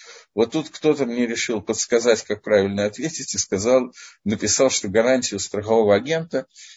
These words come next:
но мне кажется, что гарантии, которые дает Рамхаль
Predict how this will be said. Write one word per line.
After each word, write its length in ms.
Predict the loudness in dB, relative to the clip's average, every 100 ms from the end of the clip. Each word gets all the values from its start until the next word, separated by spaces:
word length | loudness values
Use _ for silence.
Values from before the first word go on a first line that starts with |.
| _
но 120 | 0
мне 200 | 0 -2
кажется, 480 | 0 0 0 -6 -8
что 180 | -6 -2
гарантии, 560 | 2 4 4 2 -4
которые 380 | -2 -2 -2 -2
дает 240 | 2 0 0
Рамхаль 500 | -2 0 0 0